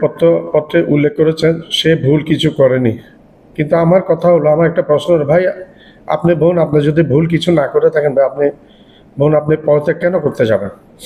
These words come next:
আপনি ফেস করতেন, ফেস করে আপনি যদি ভুল না করে থাকেন, আপনি যদি নির্দোষ হন, তাহলে অবশ্যই নির্দোষ আপনি প্রমাণিত হতেন। তো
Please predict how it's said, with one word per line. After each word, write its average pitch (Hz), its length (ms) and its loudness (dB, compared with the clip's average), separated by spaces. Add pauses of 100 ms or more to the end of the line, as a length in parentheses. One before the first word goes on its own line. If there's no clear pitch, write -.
(260)
আপনি 165 180 0
ফেস 185 280 0
করতেন, - 360 -2
ফেস 175 300 -2
করে 185 120 2
আপনি 165 220 0
যদি 160 200 0
ভুল 175 280 2
না 170 140 2
করে 175 200 2
থাকেন, 151 260 -2 (100)
আপনি 160 200 0
যদি 160 100 2
নির্দোষ 156 380 0
হন, 143 120 0
তাহলে 175 240 2
অবশ্যই 240 440 0
নির্দোষ 160 380 0
আপনি 143 200 0
প্রমাণিত 127 500 0
হতেন। 110 260 -4 (1900)
তো 139 180 0